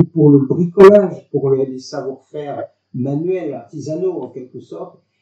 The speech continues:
Et ces trois pôles, finalement, ont construit ma vie, d'une certaine manière, jusqu'au moment où c'était comme un point de convergence. À dix-sept ans, je faisais du stop sur le bord d'une route.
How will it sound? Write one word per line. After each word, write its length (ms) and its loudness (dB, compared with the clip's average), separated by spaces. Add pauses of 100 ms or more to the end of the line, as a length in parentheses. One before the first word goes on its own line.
Et 80 4
ces 220 -2
trois 320 2
pôles, 280 6
finalement, 600 -10
ont 100 2
construit 520 -6
ma 160 0
vie, 300 -6
d'une 100 -20
certaine 400 -8
manière, 460 -10 (580)
jusqu'au 260 -10
moment 340 -6
où 40 -14
c'était 340 -4
comme 200 6
un 260 0 (160)
point 220 4
de 40 -8
convergence. 800 -8 (420)
À 80 -18
dix-sept 440 -12
ans, 160 -10
je 140 -18
faisais 160 -12
du 160 -20
stop 360 -14
sur 160 -10
le 80 2
bord 220 0
d'une 160 4
route. 360 6